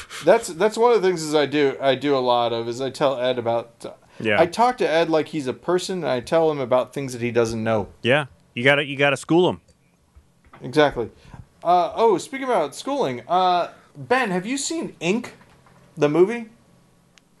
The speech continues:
Speaker 1: Or
Speaker 2: I
Speaker 1: have you heard of it?
Speaker 2: No, neither.
Speaker 1: Okay.
Speaker 2: I did
Speaker 1: Ink
Speaker 2: see Godzilla
Speaker 1: is an
Speaker 2: King of the Monsters. Have you seen that one?
Speaker 1: Oh, how was that? No, was it good?
Speaker 2: That was dumb.
Speaker 1: Oh, no, that's too bad.
Speaker 2: <laughs>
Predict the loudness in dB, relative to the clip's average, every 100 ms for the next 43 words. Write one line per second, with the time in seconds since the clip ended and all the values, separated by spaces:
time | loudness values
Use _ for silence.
0 | _ -2 0 0 -2 -2 0 -2 -4 -12
1 | _ 4 4 4 -4 -2 2 2 0 -10
2 | _ _ _ _ _ _ _ _ _ _
3 | _ _ -2 0 2 0 -4 _ _ _
4 | _ _ _ _ _ _ _ _ -20 _
5 | _ _ _ 4 6 2 0 -2 2 4
6 | 6 6 6 4 2 0 2 2 0 -4
7 | -10 -10 -6 -6 -6 -8 -4 -4 -4 -8
8 | -2 2 4 4 0 0 0 0 -4 -6
9 | -2 0 0 -2 -4 -2 -2 2 2 2
10 | 0 -2 -2 -6 _ _ _ _ _ _
11 | _ _ _ _ _ _ _ 2 4 2
12 | 0 0 2 0 -2 -2 0 0 0 -6
13 | -8